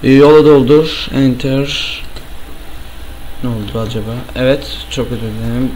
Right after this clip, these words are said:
Kopya açık olduğundan dolayı siz bu hataya düşmeyin.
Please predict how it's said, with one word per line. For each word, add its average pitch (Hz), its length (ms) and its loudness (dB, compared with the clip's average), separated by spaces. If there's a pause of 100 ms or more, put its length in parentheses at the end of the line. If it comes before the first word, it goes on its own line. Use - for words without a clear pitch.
Kopya 139 380 0
açık - 280 -2
olduğundan 135 560 2
dolayı 127 240 0
siz 131 240 -6 (140)
bu 123 100 0
hataya 120 440 -2
düşmeyin. 147 480 0